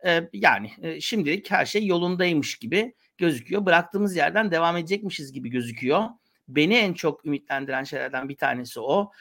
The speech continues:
Çünkü bence döndüğümüz zaman her şey çok farklı olabilir diğer takımlarda. Çok ciddi bir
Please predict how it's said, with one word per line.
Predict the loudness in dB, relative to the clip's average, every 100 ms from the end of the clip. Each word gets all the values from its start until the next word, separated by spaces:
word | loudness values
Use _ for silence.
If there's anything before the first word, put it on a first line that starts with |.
| -20 -10
Çünkü | -8 -6 0
bence | 2 2 2 -2 0
döndüğümüz | 0 0 -2 -2 -2 -2
zaman | -2 2 2 2 -2 _ _ -4
her | -2 0
şey | 0 -4
çok | -2 -6 -6
farklı | 2 2 2 2
olabilir | 4 6 4 2 -6 -12 -16 -20 _ _ _ _ -20 _ -4
diğer | 0 0 0
takımlarda. | -4 -2 0 -2 -2 -2
Çok | 0 0
ciddi | -6 -4 -2
bir | -2